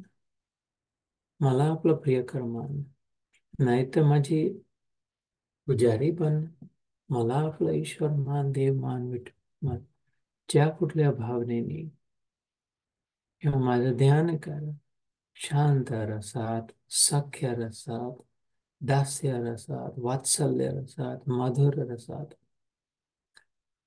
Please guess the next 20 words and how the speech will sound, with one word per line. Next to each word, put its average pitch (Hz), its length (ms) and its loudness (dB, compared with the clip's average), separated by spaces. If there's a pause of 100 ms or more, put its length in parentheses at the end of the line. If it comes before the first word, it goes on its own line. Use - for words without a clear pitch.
(480)
हे 139 420 2
शेवटी 151 520 4 (460)
पुन्हा 156 480 4
एवढं 165 420 8
सगळं 175 300 0
सांगून 156 440 -2
पोथी 151 340 0
गुंडाळायच्या 147 580 2
आधी 139 160 -2
प्रेमाचा 143 680 0 (1900)
शरण 135 720 2
जेव्हा, 117 400 -2
पत्नी 127 500 0
जेव्हा 127 320 -2
पतीच्या 147 360 -2
शरण 120 760 0
असते, - 340 -6
म्हणजे 147 260 2
दबेल 135 380 6
नसते, 175 500 -2